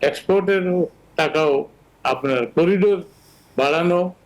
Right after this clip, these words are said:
প্রোডাক্টের ডাইভার্সিফিকেশন এবং শুধুমাত্র গার্মেন্টস একটা প্রোডাক্টকেই আমরা, আপনার গার্মেন্টস প্রোডাক্টকেই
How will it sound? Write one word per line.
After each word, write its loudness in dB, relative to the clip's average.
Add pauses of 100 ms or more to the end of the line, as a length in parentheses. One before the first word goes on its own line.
(280)
প্রোডাক্টের 0
ডাইভার্সিফিকেশন -2 (540)
এবং 0
শুধুমাত্র 0
গার্মেন্টস 0
একটা -2
প্রোডাক্টকেই -2
আমরা, -2 (420)
আপনার -2 (400)
গার্মেন্টস 0
প্রোডাক্টকেই -2